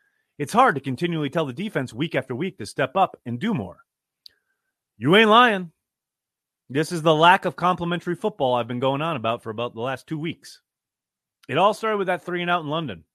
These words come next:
Since the three and out in London, this team has been fucking doomed because of the lack of complimentary offense. Complimentary football. Doomed. You can legit trace it back to that drive.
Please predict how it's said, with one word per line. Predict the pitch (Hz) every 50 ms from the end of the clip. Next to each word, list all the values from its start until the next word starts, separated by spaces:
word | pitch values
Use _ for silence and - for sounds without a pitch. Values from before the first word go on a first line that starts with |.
| _ _ _ _ _
Since | - - - 208 226 220 -
the | - 185
three | - - - 180 190 233 269 294
and | 262
out | 220 208 233 226
in | 180 156
London, | 151 156 165 190 202 226 262 285 277 269 _ _ _ _ _ _ _
this | - 151 - -
team | - - 185 196 190 170
has | 151 151 135 113
been | 117 123 110 95 - _ _ -
fucking | 190 - - - 160 147 139 131 _ - 127 110 101 90
doomed | 85 139 156 160 139 113 95 87 78 - _ _ _ _ _ _ _ _ _ _ _ _ _ _ _ -
because | 127 123 - 151 123 135
of | 135 120
the | 120
lack | 117 123 123 117 -
of | - 101
complimentary | - 120 117 101 104 104 101 101 90 - 101 92 87
offense. | 80 78 - - 76 - _ - - _ _ _ _ _ _ _ _ _ _ -
Complimentary | 143 151 151 147 143 135 135 123 - 113 98
football. | - - - 170 - - - - - _ _ _ _ _ _ _ _ _ _ _ _ _ _ _ _ _ _ _ _ _ _ _ - 117 104 95
Doomed. | 147 160 160 127 92 - - _ _ _ _ _ _ _ _ _ _ _ _ _ _ _ _ _ _ _ _ _ _ _ _ _ _ _
You | - 113 131 127
can | 165 147 135 135 139 147 147 156 156
legit | 160 151 131 117 143 165 143 - -
trace | - 135 123 107 -
it | 98 85
back | 117 107 87 - -
to | 92
that | 90 87 87 82
drive. | 92 80 80